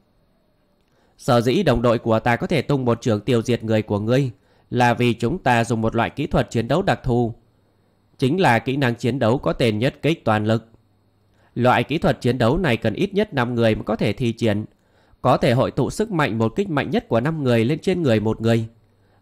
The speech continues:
từ đó khiến công kích của người kia đạt tới một độ cao không tưởng, từ đó mang tới hiệu quả nhất kích tất sát.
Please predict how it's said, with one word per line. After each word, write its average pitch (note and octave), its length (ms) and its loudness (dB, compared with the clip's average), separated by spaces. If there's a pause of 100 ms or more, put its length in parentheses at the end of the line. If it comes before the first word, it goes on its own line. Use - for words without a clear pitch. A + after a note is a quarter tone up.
từ B2+ 180 2
đó A2+ 220 4
khiến C3 280 0
công A#2 260 0
kích A3 140 -2
của A2 100 0
người G#2+ 220 2
kia A#2 220 0
đạt A2 280 -2
tới A#2 160 -2
một F3 200 -2
độ A2 160 0
cao A2+ 240 -2
không C3 280 -4
tưởng, G#2 300 -2 (640)
từ B2+ 160 2
đó A2+ 200 2
mang C3+ 280 0
tới D#3 120 -4
hiệu F#3+ 260 -2
quả G#2+ 180 2
nhất A2 320 -2
kích C#3+ 200 -4
tất D3+ 80 0
sát. F3 300 -2